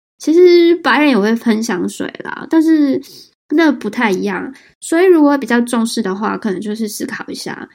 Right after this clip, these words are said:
当然这也不是说什么种族歧视，只是说知道说你自己会比较在意什么之类的。那另外一个我们觉得让我比较毁灭性，以后不想跟白人住在一起的原因，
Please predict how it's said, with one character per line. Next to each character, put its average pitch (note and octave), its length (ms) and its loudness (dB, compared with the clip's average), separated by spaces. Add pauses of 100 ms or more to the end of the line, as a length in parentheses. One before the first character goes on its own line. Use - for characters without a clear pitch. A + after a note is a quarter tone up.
(360)
当 F4+ 120 2
然 F4 120 6
这 D#4 80 4
也 A#3+ 80 2
不 A3+ 120 -6
是 A#3+ 120 -2
说 B3+ 180 -4
什 A#3 100 -4
么 F3+ 80 -4
种 F3 200 -8
族 F3 180 -8
歧 - 220 -10
视， A3 200 -4
只 G3+ 160 -4
是 C#4 140 0
说 A#3+ 640 -2
知 A#3+ 200 -10
道 A#3 200 0
说 A#3 200 -2
你 G3+ 100 -2
自 A#3 160 -4
己 A#3 160 -6
会 G#3 100 -4
比 A3 80 -8
较 G3+ 120 -4
在 G3 240 -6
意 F#3+ 160 -4
什 - 180 -10
么 - 160 -14
之 - 220 -10
类 - 220 -12
的。 - 220 -16 (1080)
那 C4 180 0
另 C#4+ 120 4
外 C#4+ 140 2
一 C4+ 60 0
个 B3+ 100 -2
我 G3 60 -2
们 A#3 140 -6
觉 F#3 120 -8
得 F#3+ 220 -8 (640)
让 E4 120 2
我 D4 80 4
比 C4 80 -4
较 B3 180 -2
毁 A#3 240 -2
灭 A#3 200 2
性， A3+ 380 -2
以 G3+ 120 -2
后 A3 220 -2
不 A#3+ 100 -6
想 F#3 220 -4
跟 G3 220 -4
白 F#3 180 -4
人 G3 120 0
住 A3 120 -6
在 G#3+ 200 -2
一 G3+ 60 0
起 - 180 -10
的 - 100 -8
原 F3 220 -4
因， F#3+ 180 -4